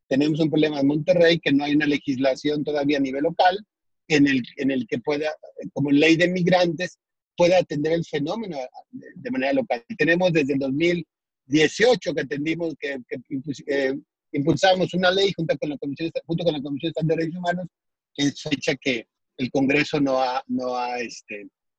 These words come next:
debatido al respecto, no ha impulsado el proceso, aunque está en la comisión ya, creo, de puntos constitucionales, o en la Comisión de Derechos Humanos y Desarrollo Social, que preside Movimiento Ciudadano. Pero lo importante es eso, impulsar leyes, legislaciones que permitan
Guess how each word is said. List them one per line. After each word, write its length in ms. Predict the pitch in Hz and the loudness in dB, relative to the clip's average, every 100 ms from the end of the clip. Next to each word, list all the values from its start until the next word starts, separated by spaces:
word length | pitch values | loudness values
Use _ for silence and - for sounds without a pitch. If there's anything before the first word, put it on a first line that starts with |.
| _ - | _ -8
debatido 560 | 131 131 113 139 131 | 0 2 4 4 4
al 80 | 123 | 2
respecto, 600 | 117 - 147 135 - 151 | -2 -6 -4 -4 0 0
no 160 | 131 127 | 0 -2
ha 80 | 123 | -6
impulsado 560 | 113 117 117 127 123 | -6 -4 2 2 2
el 60 | 117 | -4
proceso, 440 | 127 113 156 143 | -8 -8 -6 -2
aunque 160 | 151 127 | -2 -2
está 360 | 113 131 123 - _ _ _ - | -4 -4 -4 -6 _ _ _ -6
en 80 | |
la 100 | 123 | -4
comisión 640 | 110 123 120 131 127 127 127 | -2 -4 -4 -2 0 0 2
ya, 260 | 127 131 117 - | 4 4 2 -2
creo, 280 | 135 139 | 2 2
de 120 | 127 113 | 0 -4
puntos 240 | 127 - | -8 -8
constitucionales, 720 | 127 - 123 156 180 175 - _ _ _ | -10 -10 -8 -2 0 0 -6 _ _ _
o 140 | 135 127 | -4 -2
en 80 | |
la 80 | 123 113 - | -2 -4 -2
Comisión 920 | 131 120 - 135 131 131 127 120 113 | 0 0 0 0 2 2 0 -4 -6
de 120 | 120 | -8
Derechos 380 | 120 123 - 127 | -6 -6 -6 -4
Humanos 380 | 131 131 135 - | 0 0 -2 -4
y 220 | 127 123 - _ _ | -4 -4 -10 _ _
Desarrollo 380 | - - 139 147 | -8 0 2 2
Social, 400 | 156 147 190 185 | 0 0 2 4
que 100 | - | 2
preside 300 | 139 123 143 | -4 -2 0
Movimiento 280 | 135 135 143 | 0 -2 -4
Ciudadano. 480 | - 175 180 190 185 _ _ - | 2 6 6 4 -2 _ _ -4
Pero 140 | 190 | 0
lo 60 | 214 | 2
importante 500 | 202 190 262 269 269 | 4 6 6 4 2
es 100 | 247 | 0
eso, 220 | 339 285 | 0 0
impulsar 440 | 190 175 160 202 | -2 0 0 2
leyes, 400 | 214 214 208 220 202 | 4 4 4 0 -2
legislaciones 840 | 170 165 156 147 185 196 208 190 | -6 -6 -6 -6 -4 -2 -4 -6
que 100 | 170 | -8
permitan 640 | 147 151 170 185 202 196 | -4 -4 -2 -2 0 -2